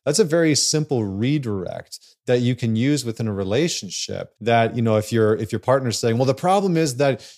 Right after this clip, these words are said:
you know, you forgot to do this." And you're saying, "No, well, the problem isn't that I forgot to do that.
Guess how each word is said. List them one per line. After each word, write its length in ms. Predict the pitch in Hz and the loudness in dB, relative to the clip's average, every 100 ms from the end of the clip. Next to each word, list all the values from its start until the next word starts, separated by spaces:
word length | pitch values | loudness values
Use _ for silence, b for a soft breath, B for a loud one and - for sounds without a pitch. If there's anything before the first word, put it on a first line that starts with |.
| - | -4
you 60 | |
know, 80 | 123 | -2
you 220 | 117 190 | 0 0
forgot 480 | 170 156 147 156 - | 0 0 2 2 2
to 80 | 135 | -2
do 240 | 127 131 | 0 0
this." 600 | 113 135 101 - - - - | 2 2 2 -2 -4 -4 -4
And 300 | 117 110 113 | -2 0 0
you're 240 | 120 123 | 0 0
saying, 420 | 113 139 120 113 | 0 2 2 2
"No, 100 | 117 | 0
well, 180 | 131 120 | 0 0
the 100 | 117 | 0
problem 580 | 117 143 147 180 160 139 | -2 -4 -2 -2 -4 -4
isn't 280 | 131 131 135 | -4 -4 -4
that 120 | 120 113 | -4 -2
I 80 | |
forgot 300 | 104 104 104 | -4 -4 -4
to 80 | 104 | -4
do 240 | 95 143 175 | -4 -4 -4
that. 340 | 110 90 87 | -4 -6 -8